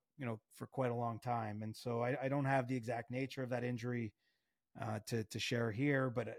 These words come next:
but unfortunately, I don't think we're gonna see him play for a long period of time. And I just think that's, that's too bad because, you know,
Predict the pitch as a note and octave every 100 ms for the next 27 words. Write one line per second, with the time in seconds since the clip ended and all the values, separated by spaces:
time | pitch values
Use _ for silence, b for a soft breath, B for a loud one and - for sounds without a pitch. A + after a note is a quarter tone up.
0 | C#3 C3 B2 B2 - C3 - B2+ A#2 A#2
1 | A#2 A#2 A#2+ A2 G#2 B2+ B2 A#2 B2 A#2
2 | - B2 A#2 A2 - _ _ _ _ B2+
3 | C3+ C#3 D3 C#3 - F3 G#3 F#3 D#3+ D#3+
4 | E3 D3+ D3+ - - D#3+ D#3+ - C#3+ B2
5 | A2+ A#2 B2 B2 C3+ B2+